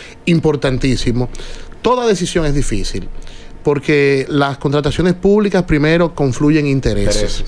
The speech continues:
Speaker 1: Eso es lo primero. Lo segundo, que, eh, todo proceso de contratación busca garantizar un servicio que el Estado tiene que brindar. Y además ese, ese servicio regularmente garanti-, garantiza un derecho.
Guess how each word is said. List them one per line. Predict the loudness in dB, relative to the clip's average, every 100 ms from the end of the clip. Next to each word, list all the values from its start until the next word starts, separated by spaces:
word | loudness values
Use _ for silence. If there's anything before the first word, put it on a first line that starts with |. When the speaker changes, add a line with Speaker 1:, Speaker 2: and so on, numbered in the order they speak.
| -2
Speaker 1:
Eso | -2 2
es |
lo | 2
primero. | 2 2 0 0 -4 -8 -16 -16 -10 0
Lo | 0
segundo, | 2 4 4 4 4 2 0 -8 -8
que, | 0 4 4 4 4 2 -2 -10 -6
eh, | -2 0
todo | 2 0 0
proceso | -2 0 0
de |
contratación | 0 -2 -2 0 0 2
busca | 4 2 2 -2 -4 -12 -4
garantizar | -2 0 0 -2 0 0 0 0
un | 0
servicio | 0 -2 0 0 0 -4
que | -2
el |
Estado | 0 0 0
tiene | 0 -2
que | -2
brindar. | -2 -2 -2 -4 -8 -14 -14 -6 0 2
Y | 2
además | 2 2 0 2
ese, | 0 0 0
ese | 0
servicio | 2 2 2 2
regularmente | 2 4 2 4 2 2
garanti-, | 0 0 0 0
garantiza | 0 0 0 0 0 2
un | 2
derecho. | 2 2 0 0 -4